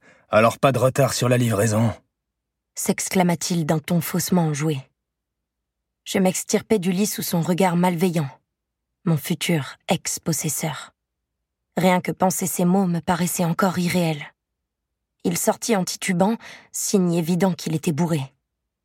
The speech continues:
Speaker 2: Bordel, comment pouvait-on être bourré à neuf heures du matin ? À côté de mon lit traînait un vieux sac vide, recouvert des affaires que John m'avait achetées pour l'occasion.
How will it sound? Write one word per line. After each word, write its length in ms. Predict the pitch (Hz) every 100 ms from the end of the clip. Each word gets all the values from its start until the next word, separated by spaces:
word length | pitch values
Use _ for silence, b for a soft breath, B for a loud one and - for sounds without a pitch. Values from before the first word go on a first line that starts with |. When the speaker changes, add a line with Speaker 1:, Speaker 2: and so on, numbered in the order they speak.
| _ _ -
Speaker 2:
Bordel, 680 | 151 160 139 147 147 131 - B B B B
comment 240 | - 254 240
pouvait-on 360 | 180 165 202
être 260 | 160 - 147
bourré 300 | 143 170 202
à 80 | 147
neuf 220 | 170 175
heures 140 | 165
du 100 | 156
matin ? 400 | 156 151 170 151 _ _ _ _ _ _ _ _ _ _
À 80 | 190
côté 280 | - 180 202
de 100 | 170
mon 140 | 175
lit 180 | 175 208
traînait 320 | 208 190 175
un 100 | 165
vieux 200 | 156 160
sac 260 | 170 190 151
vide, 300 | 143 190 175 B B B
recouvert 520 | - 202 - 196 202 180
des 200 | 170 175
affaires 320 | - 190 -
que 120 | 170
John 300 | 147 180 170
m'avait 240 | 160 151 165
achetées 280 | 151 - 165
pour 200 | - 151
l'occasion. 480 | 156 175 151 160